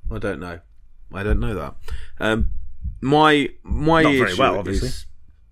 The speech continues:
Speaker 1: is, <laughs> is
Speaker 2: <laughs>
Speaker 1: jet fuel doesn't, doesn't melt steel. Um, it can't. It doesn't burn at a
Speaker 2: Well,
Speaker 1: high
Speaker 2: that
Speaker 1: enough temperature to
Speaker 2: the
Speaker 1: melt
Speaker 2: commission
Speaker 1: steel.
Speaker 2: said it did.
Speaker 1: Yeah, but
Speaker 2: Civil engineers.
Speaker 1: But it doesn't.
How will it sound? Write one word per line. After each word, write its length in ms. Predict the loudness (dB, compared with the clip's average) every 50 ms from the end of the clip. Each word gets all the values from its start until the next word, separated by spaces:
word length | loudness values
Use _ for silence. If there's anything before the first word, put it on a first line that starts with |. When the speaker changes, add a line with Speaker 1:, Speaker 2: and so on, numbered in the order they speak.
| _ _ _ _ -16 -14 -4 -2
Speaker 1:
is, 160 | -2 -2 -2 -4 -10 -20 -20 -20 -20 -16 -2
<laughs> 20 |
is 320 | 2 2 2 2 2 -2 -4 -2
Speaker 2:
<laughs> 60 | 2
Speaker 1:
jet 240 | 4 4 4 2 0
fuel 260 | 2 2 4 4 4
doesn't, 420 | 2 0 -2 -2 -4 -4 -4 -8 -12 -20 -20 -8 -4
doesn't 260 | -2 -2 -2 -2 -4
melt 240 | -4 -4 -4 -6 -8
steel. 400 | -6 -4 -2 -2 -2 -4 -10 -14 _ _ _ _ _ _ -20 _ _ _ _ -4
Um, 540 | -4 -2 -2 -2 -4 -4 -6 -10 -12 -16 -10 _
it 120 | -8 -8 -4
can't. 300 | -2 -2 -2 -2 -4 -8 -12
It 80 | -12
doesn't 220 | -10 -8 -8 -6 2
burn 260 | 4 6 6 8 8
at 0 |
a 0 |
Speaker 2:
Well, 240 | 6 6 6 6 6
Speaker 1:
high 60 | 6 4
Speaker 2:
that 40 | 4
Speaker 1:
enough 180 | 2 -2 -8
temperature 420 | -6 -6 -6 -4 -4 -4 -4 -4 -4
to 40 | 2
Speaker 2:
the 80 | 2 4
Speaker 1:
melt 120 | 4 4
Speaker 2:
commission 300 | 4 4 2 2 0 0
Speaker 1:
steel. 140 | -2 -2 -2
Speaker 2:
said 220 | -4 -4 -4 -4 -4
it 120 | -4 -4
did. 280 | -4 -4 -4 -4 -8 -14 -20 -20 _ _ _ _ _ _ _
Speaker 1:
Yeah, 100 | -4 -4
but 180 | -4 -4 -8 _ -20 _
Speaker 2:
Civil 400 | -10 -2 0 2 2 4 4 4
engineers. 760 | 4 2 2 -2 0 0 0 2 2 2 2 2 0 -2 -2 -6 -10 -12 -6
Speaker 1:
But 120 | -6 -6 -2
it 20 |
doesn't. 380 | 0 -2 -2 -2 -6 -14 -16